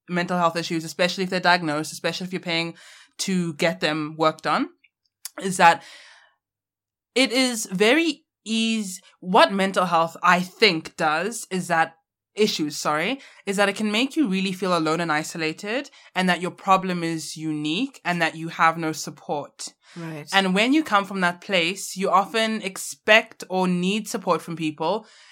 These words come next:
Speaker 1: and assume because maybe they're not diagnosed, because maybe they're not presenting in the same way, that they don't have baggage that they're also managing.
Speaker 2: Yeah.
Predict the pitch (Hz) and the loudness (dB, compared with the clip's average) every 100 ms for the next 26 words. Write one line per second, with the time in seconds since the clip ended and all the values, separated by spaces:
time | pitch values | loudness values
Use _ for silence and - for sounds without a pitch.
0 | _ - 190 185 185 - 220 233 226 202 | _ 2 2 4 0 -2 0 0 0 -2
1 | 190 180 175 180 180 175 185 208 214 208 | -2 -2 0 0 0 0 2 2 2 4
2 | 196 196 196 185 185 175 175 170 165 170 | 4 4 -2 -4 -8 -4 -2 -2 0 0
3 | 170 185 185 185 190 196 180 185 180 175 | 0 -2 -2 -2 -4 -4 -4 -2 -4 -2
4 | 170 160 165 170 165 160 156 156 _ 147 | -4 -2 -2 -2 -2 0 0 -4 _ -2
5 | 156 151 160 151 - 151 151 151 151 156 | -2 0 -4 -6 -6 -8 -4 -4 -6 -6
6 | 165 147 139 143 139 127 170 185 175 | -6 -4 -4 -6 -8 -12 -12 -12 -12